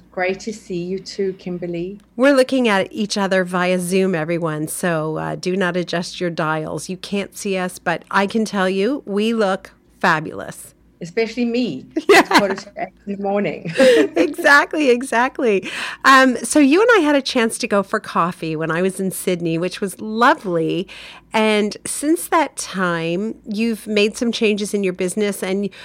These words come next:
Speaker 2: you had some questions, like a lot of people did, following the podcast we did with Tim Williams about value-based fees. So we thought, well, why not just address them out loud? Because if you have questions, other people do as well.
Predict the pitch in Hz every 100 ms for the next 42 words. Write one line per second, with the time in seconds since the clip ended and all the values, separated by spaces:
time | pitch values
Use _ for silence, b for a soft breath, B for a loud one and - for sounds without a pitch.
0 | B B 226 - _ _ - 208 277 311
1 | 480 415 - - 196 277 - 208 180 180
2 | 190 190 196 196 196 233 370 - 220 185
3 | 175 170 170 - 208 208 226 247 240 220
4 | - 190 190 190 185 - 202 185 175 180
5 | - - 190 175 175 185 170 175 - 175
6 | 180 - 175 170 180 175 165 170 - 277
7 | 302 - 208 220 220 214 233 240 220 220
8 | 254 254 - 214 202 - B B B B
9 | 196 - 190 185 220 - - 190 175 220
10 | 285 - b b _ - 190 214 202 165
11 | 165 196 220 - _ - 196 196 190 185
12 | - 226 262 226 226 208 240 233 226 -
13 | 226 233 226 233 220 214 208 220 208 196
14 | 156 139